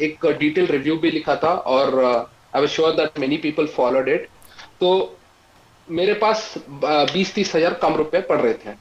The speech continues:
ठीक है? तभी मैं जॉब ज्वाइन हुआ था, बाइक खरीद रहा था, वो ड्रीम सबका रहता है कि हाँ, जॉब ज्वाइन होते ही गाड़ी खरीदना है करके। तो मेरे पास बीस तीस हजार रुपए कम था, तो मैंने ले लिया नॉन एबीएस, ठीक है?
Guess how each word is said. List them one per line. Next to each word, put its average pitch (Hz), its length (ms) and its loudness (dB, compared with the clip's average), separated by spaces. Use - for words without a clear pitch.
ठीक - 160 -4
है? 127 120 2
तभी 170 320 0
मैं 180 160 2
जॉब 143 220 2
ज्वाइन 160 200 4
हुआ 151 160 4
था, 147 420 0
बाइक 165 320 0
खरीद 151 240 2
रहा 151 100 4
था, 147 220 2
वो 147 180 4
ड्रीम 170 300 2
सबका 151 300 -4
रहता 139 280 0
है 135 60 0
कि 135 180 -8
हाँ, 139 440 2
जॉब 135 220 -2
ज्वाइन 143 180 2
होते 139 220 -4
ही 135 60 -2
गाड़ी 131 320 0
खरीदना 123 340 -4
है - 60 0
करके। - 340 -12
तो 220 540 4
मेरे 185 200 4
पास 214 200 2
बीस 170 240 -4
तीस 208 200 -2
हजार 185 220 2
रुपए 180 220 -2
कम 165 200 -2
था, 226 280 -2
तो 196 240 2
मैंने 165 260 2
ले 160 120 4
लिया 175 160 0
नॉन 156 280 2
एबीएस, 101 440 -4
ठीक 139 140 -10
है? - 440 -4